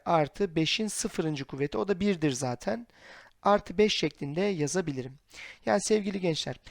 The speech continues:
x kare artı beş ifadesi girdiğinde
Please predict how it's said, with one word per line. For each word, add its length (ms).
x 200
kare 180
artı 240
beş 300
ifadesi 560
girdiğinde 720